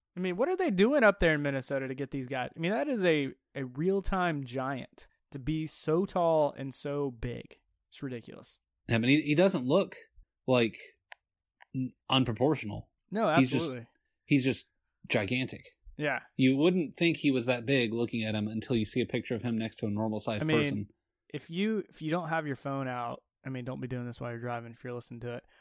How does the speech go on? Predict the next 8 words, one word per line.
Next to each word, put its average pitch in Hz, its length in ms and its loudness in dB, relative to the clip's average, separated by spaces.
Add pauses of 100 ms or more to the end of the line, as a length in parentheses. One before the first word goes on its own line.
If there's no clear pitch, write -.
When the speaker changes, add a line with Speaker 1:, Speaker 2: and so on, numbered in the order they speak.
(140)
Speaker 1:
But 180 280 2 (360)
if 131 180 -14
you 139 140 -10 (100)
aren't, 170 460 2 (280)
look 165 300 -2
up 208 220 -2
the 151 80 -2
guy. 131 460 -2